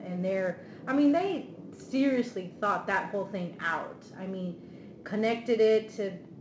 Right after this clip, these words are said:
you know, everything. Everything's interconnected. This whole world is connected.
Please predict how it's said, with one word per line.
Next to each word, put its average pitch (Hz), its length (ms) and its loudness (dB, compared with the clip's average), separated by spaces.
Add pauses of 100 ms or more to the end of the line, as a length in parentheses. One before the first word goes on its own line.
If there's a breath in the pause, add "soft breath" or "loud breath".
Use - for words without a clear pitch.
you 196 100 -6
know, 175 440 -4 (100)
everything. 220 560 2
Everything's 269 460 2
interconnected. 202 640 -4
This 175 140 -6
whole 247 240 2
world 196 400 2
is 175 100 0
connected. 175 580 -10